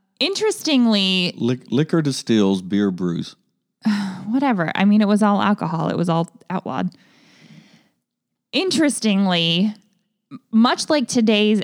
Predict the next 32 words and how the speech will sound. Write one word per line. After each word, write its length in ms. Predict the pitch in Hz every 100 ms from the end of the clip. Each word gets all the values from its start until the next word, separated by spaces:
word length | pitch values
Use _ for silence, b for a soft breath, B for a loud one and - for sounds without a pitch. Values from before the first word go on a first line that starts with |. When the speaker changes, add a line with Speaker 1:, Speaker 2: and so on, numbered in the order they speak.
| -
Speaker 1:
activists, 680 | 185 185 196 175 165 175 -
a 60 |
lot 300 | 208 208 202
of 200 | 247 226
the 160 | 202 208
activists 840 | - 185 - 220 190 202 190 - 202
in 140 | 185
the 220 | 175 160 185
eighteen 280 | - 202
and 140 | 180 170
nineteen 360 | 170 180 208
hundreds 520 | 190 185 175 180 190 196
were 160 | 190
kind 340 | 185 233 220 226
of 220 | 208 196
in 140 | 185
the 80 | 175
same 280 | 165 175 165
circles. 500 | 156 143 104 151 180
You 80 | 208
know 100 | 208
how, 180 | 214 202
like, 220 | 170 -
today 720 | - 202 214 196 190 190 190
the 220 | 190 185
animal 360 | 214 214 208 196
rights 280 | 185 190 -
people 280 | 214 190 180
are 360 | 175 165 165
usually 580 | 180 185 196 190 175 165
also 340 | - 185 190
environmentally 960 | 175 170 151 156 196 240 226 208 190